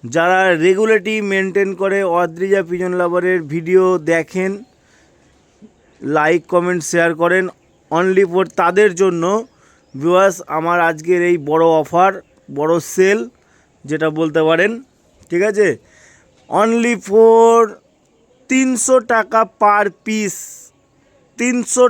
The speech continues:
টাকা per piece। খেলা উড়া একদম হান্ড্রেড পার্সেন্ট গ্যারান্টি, তাও বাচ্চা নয়, ধাড়ি পেয়ার, ধাড়ি পেয়ার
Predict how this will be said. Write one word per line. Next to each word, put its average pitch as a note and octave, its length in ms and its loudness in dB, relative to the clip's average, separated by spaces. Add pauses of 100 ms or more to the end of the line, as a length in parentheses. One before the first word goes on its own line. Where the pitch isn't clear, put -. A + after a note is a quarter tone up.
টাকা G#3+ 280 0 (180)
per G3+ 220 2 (140)
piece। G#3+ 340 -4 (1300)
খেলা G3+ 540 0 (340)
উড়া G#3+ 300 4 (360)
একদম F#3+ 400 -6 (220)
হান্ড্রেড G3 500 0 (180)
পার্সেন্ট F#3 520 -2 (140)
গ্যারান্টি, E3+ 540 -2 (1160)
তাও F#3+ 220 2 (200)
বাচ্চা G3 420 -2 (100)
নয়, G#3+ 240 0 (600)
ধাড়ি F3+ 300 -2 (120)
পেয়ার, E3 360 -2 (800)
ধাড়ি D#3+ 540 -4 (220)
পেয়ার F#3+ 480 0